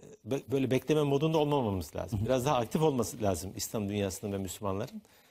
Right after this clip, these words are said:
Speaker 1: O nedenle bir kendimizi bir sorgulama sürecinden geçirmeliyiz. İnsanın kendisini sorgulaması, bir öz eleştiri yapması,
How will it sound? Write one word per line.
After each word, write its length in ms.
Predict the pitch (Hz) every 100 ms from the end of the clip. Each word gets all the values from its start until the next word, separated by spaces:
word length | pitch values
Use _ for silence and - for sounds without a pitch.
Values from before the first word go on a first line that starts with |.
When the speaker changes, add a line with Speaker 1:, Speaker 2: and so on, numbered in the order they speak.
| - - _ -
Speaker 1:
O 80 | 143
nedenle 320 | 196 202 147
bir 140 | 208
kendimizi 600 | - 160 165 170 180 214
bir 40 | 180
sorgulama 500 | - 151 151 165 151
sürecinden 420 | 143 131 156 196
geçirmeliyiz. 560 | 156 - 104 92 92
İnsanın 320 | 117 117 131 127
kendisini 420 | 127 123 117 120
sorgulaması, 640 | 131 120 120 117 110 110
bir 120 | 120
öz 140 | 117 117
eleştiri 340 | 117 113 117
yapması, 580 | 117 117 110 - 113